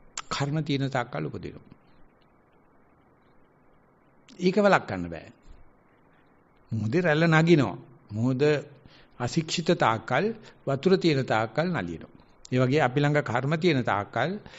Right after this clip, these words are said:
අපිට උප්පත්තියක් ලැබෙනවා කියන එක කොහේ හරි ගිහිල්ලා අපි ගැනඩි අම්මා කෙනෙක්ගේ බඩේ හරි සිංහල අම්මා කෙනෙක් බඩේ හරි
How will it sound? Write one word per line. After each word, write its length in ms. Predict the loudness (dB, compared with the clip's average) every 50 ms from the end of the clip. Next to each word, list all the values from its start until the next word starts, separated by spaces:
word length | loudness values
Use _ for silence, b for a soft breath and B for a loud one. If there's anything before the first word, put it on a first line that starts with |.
| B B B
අපිට 340 | -4 -2 -2 0 0 0 0
උප්පත්තියක් 640 | 0 0 -2 -2 -4 -4 -4 -4 -2 -2 -2 -2 0
ලැබෙනවා 640 | -2 -2 0 -2 -2 -2 0 0 0 0 0 -2
කියන 280 | -4 -4 -4 -2 -2 -2
එක 180 | -2 -2 -2 -2 -2 -2 -2
කොහේ 400 | 0 2 4 6 6 8 8 8 8
හරි 180 | 6 6 4 4
ගිහිල්ලා 400 | 4 4 4 2 2 2 0 0
අපි 180 | 0 0 -2 -2
ගැනඩි 400 | 0 0 2 2 2 2 2 2
අම්මා 220 | 2 2 0 -2 -2
කෙනෙක්ගේ 380 | -2 -4 -4 -2 -2 -2 0
බඩේ 300 | 0 0 0 2 2 2
හරි 260 | 2 2 0 -2 -2 -2
සිංහල 320 | -2 0 0 0 0 0
අම්මා 240 | 0 0 0 -2 -2
කෙනෙක් 240 | -2 -2 -4 -2 -2
බඩේ 300 | -2 0 2 2 2 2
හරි 240 | 2 2 2 0